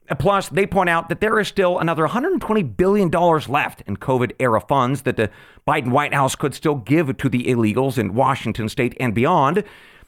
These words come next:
And that is prompting calls for Congress to tie those funds down, and quickly, such that Mister Biden and his party do not spend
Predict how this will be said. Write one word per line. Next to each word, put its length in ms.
And 100
that 100
is 100
prompting 400
calls 400
for 160
Congress 420
to 120
tie 340
those 300
funds 420
down, 480
and 200
quickly, 440
such 300
that 140
Mister 200
Biden 400
and 140
his 140
party 440
do 220
not 220
spend 560